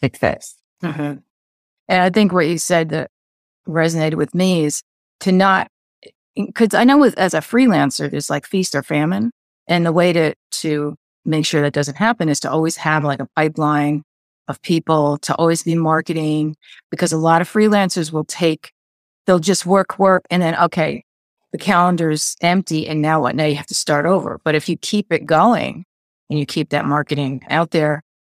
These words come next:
Speaker 2: you'll never have to run into that. So is there any last points that you wanted to, to bring up about, you know, your work, what you do, or how, even, well, how can people find you?
Speaker 1: Yeah. So for me, my company is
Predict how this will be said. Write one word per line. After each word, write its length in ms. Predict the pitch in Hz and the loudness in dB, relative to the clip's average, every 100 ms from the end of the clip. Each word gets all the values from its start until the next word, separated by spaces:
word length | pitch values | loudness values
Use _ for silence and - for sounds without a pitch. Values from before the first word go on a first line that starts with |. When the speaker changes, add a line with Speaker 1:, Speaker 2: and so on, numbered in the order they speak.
| _ _ - | _ _ -2
Speaker 2:
you'll 220 | 170 160 | 0 2
never 300 | 160 151 147 | 2 2 0
have 180 | 139 - | -2 -6
to 80 | - | -6
run 200 | 143 143 | -4 -4
into 240 | 139 - | -4 -6
that. 340 | 110 - - | -6 -8 -8
So 320 | - 135 143 - _ _ _ - | -8 -6 -6 -10 _ _ _ -6
is 100 | 220 | 0
there 120 | 262 | 2
any 360 | 277 302 294 - - | 2 0 -2 -6 0
last 400 | 214 240 262 - | 2 2 0 -4
points 320 | - 254 339 - | 0 2 2 0
that 160 | 233 | 0
you 160 | 220 220 | 2 4
wanted 320 | 220 220 220 | 4 4 0
to, 380 | - 220 208 208 | 0 0 0 -2
to 180 | - 202 | -6 -2
bring 260 | 220 220 | 0 2
up 180 | 233 254 - | 2 -2 -4
about, 400 | 214 170 180 - _ _ - | -4 -2 -2 -6 _ _ -8
you 100 | 175 | -4
know, 100 | 156 | -2
your 120 | 156 | 0
work, 340 | 156 240 233 | 2 2 2
what 140 | 190 180 | 0 -2
you 100 | 175 | -2
do, 460 | 175 202 202 214 | -2 0 2 0
or 320 | - 160 147 151 | -2 -2 -2 -2
how, 280 | 156 156 - | -4 -4 -8
even, 320 | 180 208 208 165 | -2 2 2 2
well, 100 | 180 | -2
how 200 | 180 - _ - | -2 -4 _ -10
can 160 | 185 165 | -6 -2
people 200 | 165 151 | -2 -2
find 320 | 156 151 208 | 0 0 0
you? 220 | 120 - _ _ _ - | -2 -10 _ _ _ -12
Speaker 1:
Yeah. 640 | 165 190 - 233 165 151 - - | -8 -8 -10 -10 -6 -6 -10 -2
So 80 | 185 | -2
for 180 | - 190 | 0 -4
me, 220 | 175 196 | 0 2
my 160 | 185 165 | 2 0
company 580 | 165 160 175 185 190 | -2 -2 -2 -2 -4
is 260 | - 156 - | -4 -6 -6